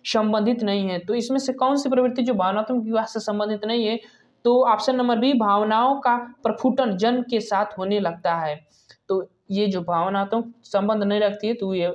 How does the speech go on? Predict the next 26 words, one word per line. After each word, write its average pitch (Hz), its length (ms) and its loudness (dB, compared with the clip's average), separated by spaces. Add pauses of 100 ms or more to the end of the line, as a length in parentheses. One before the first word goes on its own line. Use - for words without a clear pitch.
बी 208 180 0
वाला 202 180 2
विकल्प 180 360 -2
उनतीस 170 300 -6
का 262 160 -4 (260)
सही 180 480 -4
हो 165 100 -2
जाएगा। 170 540 -2
और 196 420 2
सब, 220 200 2
देखिए, 233 440 -2
भावनाओं 208 400 2
की 233 80 0
उत्पत्ति 220 280 0
शारीरिक 220 480 0
परिवर्तन 208 420 0
के 220 80 -2
साथ 196 180 0
शुरू 220 260 0
होती 220 340 2
है, 240 60 0
ये 190 80 0
भी 208 100 0
सही 208 160 0
बात 208 240 2
है। 240 160 -2